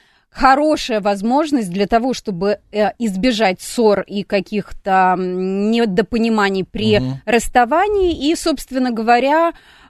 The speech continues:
Speaker 1: а, будет всем понятно, с чем мы живём и куда мы идём.
Speaker 2: Так, ещё пишет наш слушатель ноль двенадцатый. Мужчина развёлся в, в октябре две тысячи восемнадцатого года. На данный момент боится оформлять новый брак.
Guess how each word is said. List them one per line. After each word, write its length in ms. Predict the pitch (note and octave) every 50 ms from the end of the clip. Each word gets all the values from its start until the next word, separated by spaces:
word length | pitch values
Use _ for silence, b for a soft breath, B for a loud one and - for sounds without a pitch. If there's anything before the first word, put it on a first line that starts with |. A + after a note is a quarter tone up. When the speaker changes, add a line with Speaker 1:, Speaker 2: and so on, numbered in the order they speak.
| b G#3
Speaker 1:
а, 340 | G#3 G#3+ G#3 G#3 G3+ G3 - -
будет 480 | - G3+ G3+ G3 B3 E4 C#4 D4+ A#3+ -
всем 340 | - - - F4 E4+ D4
понятно, 680 | - - - C#4 C4 B3 A#3 A#3+ C4+ D4+ D#4 - C#4+ A3+
с 40 | A3+
чем 280 | - - C4+ A#3+ A#3
мы 80 | A3 G#3+
живём 420 | A3+ G#3 G#3+ G#3+ A3+ C#4 D#4 D4
и 60 | A#3 -
куда 240 | - G3 F#3+ G3
мы 200 | A#3 C4+ B3 A#3
идём. 340 | G3+ E3 F#3 G3+ A#3 B3+ B3+ - _ _ _ _ _ B B B B B B B B B B B B B _ -
Speaker 2:
Так, 220 | D#3+ D#3+ C#3 -
ещё 420 | E3+ F3+ E3+ - - - G3+ F#3+
пишет 460 | D#3+ - - F3 - - D3+ C#3 B2+ -
наш 320 | D3+ C#3+ C#3+ D#3+ D#3 -
слушатель 520 | - - F#3 G#3 - - - - D#3+ D3
ноль 200 | D3+ D3+ D3+ D3+
двенадцатый. 580 | C#3 C#3 D3+ D#3+ D#3 D3+ C#3+ B2+ - - - C#3
Мужчина 380 | C#3 D3 C#3 - - A#3+ A#3+ G#3+
развёлся 720 | G3+ F3 D3+ C3+ D3+ D3 F3 F#3+ F#3+ F3 - - E3+ D3+
в, 100 | - -
в 160 | D3+ B2+ C3+
октябре 400 | D3 B2+ - - C3+ C3+ D3 E3+
две 160 | F3 E3+ D3+
тысячи 300 | C3 - C#3 D3 - -
восемнадцатого 680 | C3+ C3 - - B2 B2 C#3+ C3+ - - - C3 C#3 C#3+
года. 340 | C3+ A2+ A#2 A#2 G2+ F#2 A2+
На 120 | A#2 B2 B2+
данный 300 | C3 D#3+ E3 D#3+ D#3+ E3
момент 340 | E3 E3 E3+ F#3 G#3 G#3
боится 440 | E3+ D3+ D3 D3+ E3 F3+ - - D3+
оформлять 480 | C#3 - D3+ C3+ C#3+ D3 D3 D3 C3+ C3+
новый 240 | D3 C#3+ C#3 C#3+ C#3
брак. 340 | C3+ C3 B2+ B2 G2+ -